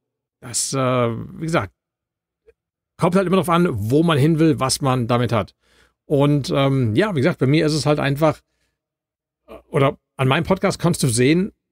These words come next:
wie aus einer kleinen Idee wirklich auch was Großes entstanden ist. Natürlich geht, ging das nicht von heute auf morgen. Hey, Alter, elf fucking Jahre waren das jetzt. Also das ist schon eine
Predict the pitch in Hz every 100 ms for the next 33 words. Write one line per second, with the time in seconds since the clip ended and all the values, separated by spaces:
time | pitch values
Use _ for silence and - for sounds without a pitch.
0 | _ _ 113 104 120 160 190 - 151 151
1 | 151 139 - - 131 135 190 190 180 147
2 | 107 95 170 165 143 220 _ _ _ _
3 | 110 151 170 147 117 143 - - 104 131
4 | 190 190 151 143 - 190 214 123 107 -
5 | _ 175 262 277 - - 123 113 - 202
6 | 156 139 - 123 113 127 117 123 127 139
7 | 104 196 190 - 143 151 127 _ _ _
8 | _ 170 202 240 - - - _ _ -
9 | 202 196 196 180 165 208 127 226 254 156
10 | 107 - 123 160 165 131 104 98 113 -
11 | 123 131 120 - - - 180 113